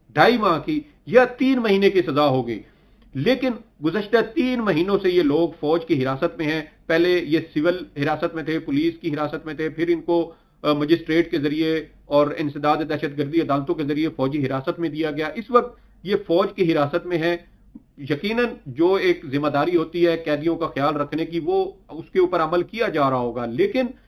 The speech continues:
ये लोग फिर भी जेर हिरासत हैं, तीन महीने से जेर हिरासत हैं। अगर इनका बर वक्त trial चलता, इनको बर वक्त सजा हो जाती, तो मुमकिन है कि इनको पन्द्रह दिन की, बीस दिन की,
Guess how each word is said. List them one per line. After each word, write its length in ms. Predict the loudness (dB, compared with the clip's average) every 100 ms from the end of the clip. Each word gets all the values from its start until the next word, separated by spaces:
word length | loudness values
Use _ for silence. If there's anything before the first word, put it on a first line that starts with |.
| _ -4
ये 80 | 0
लोग 480 | 2 2 0 -4 -4
फिर 180 | -2
भी 280 | 0 0 0
जेर 220 | -2 0
हिरासत 460 | 2 0 -2 -4 -6
हैं, 220 | -6 -8 -8
तीन 200 | -6 -4
महीने 320 | -2 0 0
से 180 | 0 -2
जेर 200 | -2 -2
हिरासत 420 | -2 -4 -6 -6
हैं। 220 | -6 -8 -14 -12 -2
अगर 220 | 0 2
इनका 260 | 0 2 2
बर 180 | 2 0
वक्त 380 | 0 -2 -8
trial 260 | -4 0 0
चलता, 560 | 0 -2 0 -2 -2 -12 _ -2
इनको 240 | 0 0
बर 180 | 0 0
वक्त 340 | -2 -4 -12
सजा 180 | -2 2
हो 180 | 4 4
जाती, 440 | 0 -2 -4 -6 -12 _
तो 60 | 0
मुमकिन 400 | 2 2 4 4
है 300 | 4 0 -8 _ 2
कि 100 | 2
इनको 380 | 2 2 2
पन्द्रह 440 | 0 0 0 4 4
दिन 200 | 2 -2
की, 300 | -2 -4 -6 _
बीस 260 | 0 0 0
दिन 140 | -2
की, 400 | -2 -4 -4 -8